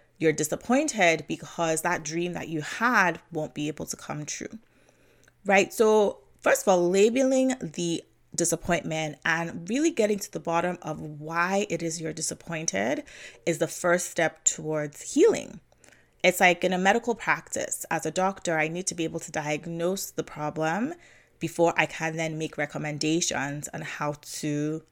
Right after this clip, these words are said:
address the problem, how to treat the problem. So diagnosing it, labeling it, accepting that that's what that is, is the very first step to processing the disappointment so that you can move on from it as quickly as possible.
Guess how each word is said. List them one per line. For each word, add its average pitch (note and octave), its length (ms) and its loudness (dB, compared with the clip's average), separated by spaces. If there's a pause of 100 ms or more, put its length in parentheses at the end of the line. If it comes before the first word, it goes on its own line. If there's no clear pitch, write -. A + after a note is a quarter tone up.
(180)
address D#3+ 280 2
the - 120 -4
problem, C#3+ 500 0
how D#3+ 160 -4
to D3+ 160 -6
treat - 320 -6
the - 80 -8
problem. D#3 580 -8 (420)
So F#3+ 140 0
diagnosing F#3 840 6
it, D3+ 180 0
labeling G#3 640 4
it, D#3 200 -2
accepting - 760 0
that F3 220 2
that's F3 280 0
what D#3+ 180 -4
that D3 260 -2
is, G#3 520 4
is D#3+ 140 -4
the D3+ 120 0
very E3+ 460 2
first E3 340 -2
step D#3+ 300 -2
to - 100 -8
processing F3 680 -2
the D#3 80 -4
disappointment D#3+ 920 -6 (300)
so - 140 -8
that E3+ 200 0
you D#3+ 80 -4
can D#3 380 -6
move E3+ 300 4
on D3+ 320 -4
from D3 340 -6
it C#3+ 220 -2
as D3+ 180 -6
quickly - 500 -6
as D3+ 200 -14
possible. - 580 -8